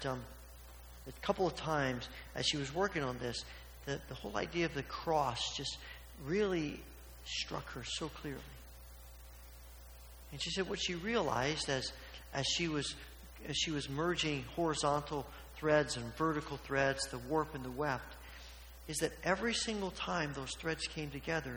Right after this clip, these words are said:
there was a little cross. And the reality is, this tapestry is made up of thousands of little crosses. And that's what it comes back to. It's not work harder,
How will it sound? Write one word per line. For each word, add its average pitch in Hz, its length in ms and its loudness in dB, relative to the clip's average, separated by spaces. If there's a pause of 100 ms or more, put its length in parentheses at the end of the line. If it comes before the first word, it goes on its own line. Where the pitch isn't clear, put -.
(100)
there 131 140 -6
was 127 160 -6
a 143 40 -6
little 127 320 -8
cross. - 520 -8 (2250)
And 156 80 0
the 156 60 2
reality 175 580 6
is, 131 280 4
this 143 200 -2
tapestry 170 580 0
is 127 140 -6
made 147 260 0
up 151 320 2 (260)
of - 80 -12
thousands 165 580 0
of 120 140 -10
little 143 160 -8
crosses. - 640 -8 (2500)
And 151 80 -8
that's 185 200 -6
what 214 100 0
it 208 100 -4
comes 202 240 -4
back 226 360 -6
to. - 100 -8 (1200)
It's - 180 2
not 233 280 4 (260)
work 202 260 8
harder, 151 520 2